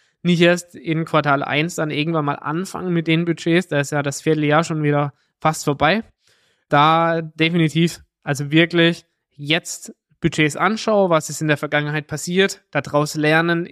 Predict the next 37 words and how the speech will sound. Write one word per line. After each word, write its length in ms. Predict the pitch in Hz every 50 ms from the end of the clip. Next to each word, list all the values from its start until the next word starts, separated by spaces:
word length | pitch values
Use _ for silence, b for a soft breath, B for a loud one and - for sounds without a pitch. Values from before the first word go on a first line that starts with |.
| 113 117
für 120 | - 160
die 100 | 147 143
Zukunft 580 | 139 - 160 - - 160 156 151 143 - - -
neu 280 | 156 147 143 147 147
gestalten, 580 | 143 143 - - - 139 143 151 185 190 190 180 b b b b b b
dann 180 | - 139 139 139
hast 240 | 147 151 147 - -
du 60 | 151
da 280 | 151 147 147 143 139 b b b b b b
auch 180 | - 147 143 139
ein 140 | 156 156
Bewusstsein 560 | 147 143 143 156 175 175 - - - 160 156 151
drüber, 560 | 139 - 160 160 147 151 147 151 147 _ _ _ _ _ _ _ _ _ _ _
damit 520 | - 139 139 151 151 - - 175 165 156
das 200 | 147 139 135 -
Ganze 500 | - 147 143 139 139 143 147 147 147 135
regelmäßig 800 | - 143 139 147 147 147 143 147 147 143 - 151 143 143 139 - - _ _ _ _ _
entsprechend 920 | - 120 135 135 - - - - 127 135 135 - 165 160 175 196 196 196 - _ _ -
rentabel 500 | 190 190 190 - 151 123 135 156 165 160
laufen 360 | 156 156 117 127 - 151 147
kann. 240 | 147 151 107 - - _ _ _ _ _ _ _ _ _ _ _ _ _ _
Na, 260 | - 165 180 202 208 175
wenn 180 | 175 160 165 165
der 100 | 170 180
Umsatz 380 | 196 220 233 214 233 220 196 -
steigt 580 | - - 208 196 208 214 214 - - - - _ _ _ _ _ _ _ _ _
und 240 | - 160 151 156 165
deine 180 | 156 151 151
Budgetierung 840 | 151 147 156 - - 147 - - 180 180 202 196 214 202 202 208 214
nicht 240 | 185 190 185 - -
vorhanden 480 | - 175 156 175 165 170 - 185 175
ist, 380 | 185 196 214 - - 160 147 143
wird 340 | 156 185 196 - - - -
automatisch 600 | 143 151 151 160 151 143 143 147 160 175 165 -
auch 120 | 156 147
deine 260 | - 165 151 147 143
Kosten 520 | 139 - - 175 - - - - 196 190